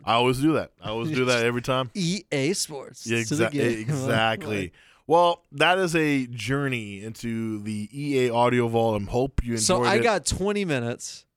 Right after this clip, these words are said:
Speaker 2: to talk about the, the, one of the greatest concerts
Speaker 1: No,
Speaker 2: of all living
Speaker 1: no,
Speaker 2: time
Speaker 1: no, we're
Speaker 2: and
Speaker 1: not.
Speaker 2: Sugar Sean O'Malley, which is
Speaker 1: No,
Speaker 2: a historic
Speaker 1: no,
Speaker 2: thing
Speaker 1: you don't.
Speaker 2: itself.
Speaker 1: No, you don't.
Speaker 2: And you
Speaker 1: You're
Speaker 2: got
Speaker 1: ab-,
Speaker 2: an
Speaker 1: we're not.
Speaker 2: hour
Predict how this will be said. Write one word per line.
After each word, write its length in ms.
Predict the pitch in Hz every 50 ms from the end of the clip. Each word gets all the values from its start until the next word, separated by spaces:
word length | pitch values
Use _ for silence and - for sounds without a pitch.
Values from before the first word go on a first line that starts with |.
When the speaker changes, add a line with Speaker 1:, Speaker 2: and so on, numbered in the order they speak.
| _ _ _ _ _ _ _
Speaker 2:
to 80 | - -
talk 280 | - - 180 - 147 156
about 420 | 156 139 139 131 123 120 113 - _ _ _ _ _ _ _ _ _ _ _ _
the, 140 | - 135 127 - _
the, 120 | 135 143 143
one 200 | 123 143 170 185
of 60 | 185
the 60 | 170
greatest 320 | 139 156 160 175 170 151 -
concerts 400 | - 165 160 151 131 147 156 143
Speaker 1:
No, 60 | 123
Speaker 2:
of 80 | 104 147
all 180 | 151 156 151
living 200 | 143 143 139 139
Speaker 1:
no, 80 | 120 123
Speaker 2:
time 360 | 117 117 117 113 117 120 117
Speaker 1:
no, 300 | 117 117 110 101 107 107 - _ _
we're 140 | - 147 147
Speaker 2:
and 60 | 143 113
Speaker 1:
not. 100 | 113 107
Speaker 2:
Sugar 200 | 175 160 160 147
Sean 280 | - - 160 160 156
O'Malley, 420 | 156 147 135 123 117 113 117 117 120
which 160 | 127 131 123
is 60 | 131
Speaker 1:
No, 40 | 120
Speaker 2:
a 20 | 107
historic 400 | 101 - - - 156 156 156 120
Speaker 1:
no, 80 | 123
Speaker 2:
thing 100 | 123 127
Speaker 1:
you 80 | 127 123
don't. 40 | 120
Speaker 2:
itself. 300 | 117 110 117 113 117 101
Speaker 1:
No, 120 | 107 117
you 140 | 117 120 123
don't. 200 | 120 117 104 85 - - _
Speaker 2:
And 80 | - 147
you 100 | 147 165
Speaker 1:
You're 60 | 147
Speaker 2:
got 200 | 160 170 160 151
Speaker 1:
ab-, 80 | 143 135
Speaker 2:
an 80 | 135
Speaker 1:
we're 100 | 139 151
not. 80 | 156 156
Speaker 2:
hour 600 | 170 180 175 170 160 143 131 120 113 110 110 107